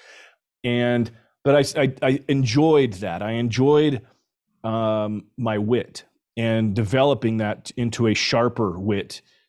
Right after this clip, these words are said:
because I recognized, as I was a fan of comedy my whole life, that the best comedians are ridiculously smart. They're sharp, they're witty, they have a command of the language, they understand timing, they understand presence and awareness, and it's a, it's a very performative art that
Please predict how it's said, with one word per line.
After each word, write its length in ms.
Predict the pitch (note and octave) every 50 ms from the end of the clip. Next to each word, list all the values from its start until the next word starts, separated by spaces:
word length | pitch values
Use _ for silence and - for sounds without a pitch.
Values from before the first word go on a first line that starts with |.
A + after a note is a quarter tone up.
| _ -
because 260 | A2 - B2+ A2+ A#2
I 100 | A#2 A2+
recognized, 760 | A#2 B2+ B2+ A2+ - A2+ A2+ A2+ A2 A2 A2 G#2+ G#2 - A2
as 140 | G#2+ A2
I 100 | A#2 A2
was 160 | A2+ A2 G#2+ G#2+
a 40 |
fan 300 | - - C3+ C3 C#3 D3
of 120 | C3 A2+ -
comedy 320 | - A2+ A2 A2 A2+ A2+
my 140 | G#2 G#2 G#2
whole 180 | G2 A2+ G#2+ G#2
life, 320 | G#2+ G#2 G#2 G#2 - - _ _ _ _ _ _ _ -
that 320 | G#2 A#2 B2 A2+ - - - -
the 120 | A2+ B2
best 340 | A#2+ G2+ C3+ D3 D#3 - - -
comedians 500 | C3+ B2+ B2 C3 C#3 C3 A2+ A2 G2+ -
are 200 | - G#2 G#2+ G2
ridiculously 920 | G#2 G#2 A#2 A2+ A2 F#2 F2+ G2 B2+ B2 - - B2 A2+ G#2 - - G2
smart. 420 | F2 - - G2+ F2 D2+ - - - _ _ _ _ _ _ _
They're 140 | - F#2+ F#2
sharp, 440 | - - - C#3 B2+ C3+ C3 B2+ A#2
they're 120 | A2+ G#2
witty, 260 | G#2 A2 B2+ C3 C#3 B2+
they 100 | A2+ G#2+
have 80 | G2 F#2+
a 20 |
command 320 | - - B2 A#2 A2+ A2
of 60 | G#2 F2
the 80 | F#2
language, 400 | F#2+ A#2+ C3 C#3+ C#3+ C#3 C3+ A2
they 140 | A2 A2+ A2+
understand 380 | A2+ G#2+ G#2 - G2+ F2+ F2+ -
timing, 380 | - C#3 C#3 C#3 C#3 C#3 B2+
they 80 | A#2 G#2
understand 360 | G2+ G2 - - G2 F2 -
presence 420 | - - C#3 C3 A#2+ C3+ A2+ -
and 80 | G#2 G2
awareness, 460 | G2 G2 B2 C3+ C#3 D3 C#3 B2 -
and 80 | A#2 G#2+
it's 140 | G2 - A#2
a, 160 | G#2+ G#2 A#2
it's 120 | A2 -
a 40 | A#2
very 240 | G#2 B2 C3 C#3 C3+
performative 880 | - - B2 - - - C3+ C#3 C#3+ C#3 C3 B2 A#2 A2 F#2+ - - _ _ _ _
art 380 | - C#3+ E3+ F3 A#2+ A2+ - - _ _ _ _ _ _ _ _ _ _ _ _ -
that 340 | G#2+ B2+ C3 B2+ B2 -